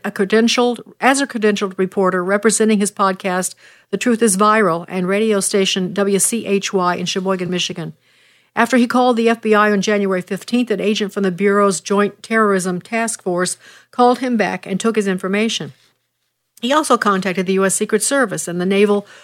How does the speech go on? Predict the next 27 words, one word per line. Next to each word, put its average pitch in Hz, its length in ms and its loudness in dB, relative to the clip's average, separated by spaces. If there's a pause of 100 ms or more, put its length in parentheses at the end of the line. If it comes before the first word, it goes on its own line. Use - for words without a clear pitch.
(180)
Criminal 269 420 2
Investigative 190 580 -2
Service. 165 520 -4 (600)
He 220 100 -4
provided 226 440 4
the 240 80 0
address 226 380 2
to 240 100 -2
his 220 140 2
website 214 520 -2
where 170 140 -6
the 175 120 -4
agents 196 300 -2
could 208 160 0
view 202 200 2
his 214 140 2
video 214 420 0
and 180 80 -2
offered 196 320 -4
to 208 80 -4
come 247 240 0
in 247 80 0
for 240 160 -4
interviews. 208 500 -4
And 190 140 0
even 277 280 -2
at, 240 460 -2